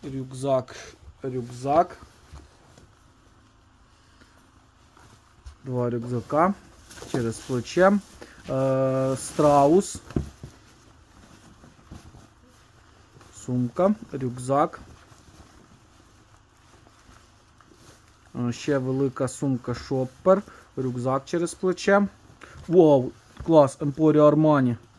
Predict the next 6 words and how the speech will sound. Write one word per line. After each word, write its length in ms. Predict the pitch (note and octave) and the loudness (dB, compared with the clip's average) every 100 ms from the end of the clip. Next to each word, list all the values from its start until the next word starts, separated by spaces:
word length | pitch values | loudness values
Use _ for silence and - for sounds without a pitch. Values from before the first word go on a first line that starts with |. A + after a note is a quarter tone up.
| _ _ - - - - | _ _ -20 -20 -16 -4
Е, 880 | B2+ B2+ B2+ B2+ B2 B2 B2 A#2+ A2+ | -2 0 0 0 0 0 0 -2 -4
чехол. 560 | - B2+ - C#3 F3 G3 - - - - - - - - - - - - - - - | -6 -10 -2 2 4 2 -4 -20 -20 -20 -20 -20 -20 -18 -18 -18 -20 -20 -20 -20 -10
Е, 40 | A#2+ A#2 A#2+ A#2+ B2+ - | -6 -4 -6 -8 -10 -4
сумка 560 | E3 D#3 D3+ - F#3+ F#3+ - | 0 0 0 4 4 2 -6
Шоппер. 680 | - - D3+ C#3 B2 F#3+ G3+ - _ - - - - - - - - - - - - - _ - - - - - - - - - - - - _ _ - | -16 -10 -4 -4 -2 -2 -2 -6 _ -20 -20 -20 -20 -20 -20 -20 -20 -20 -20 -20 -20 -20 _ -20 -20 -20 -20 -20 -20 -20 -20 -20 -20 -20 -20 _ _ -20
Ще. 460 | - - - D3+ | -20 -12 -8 -6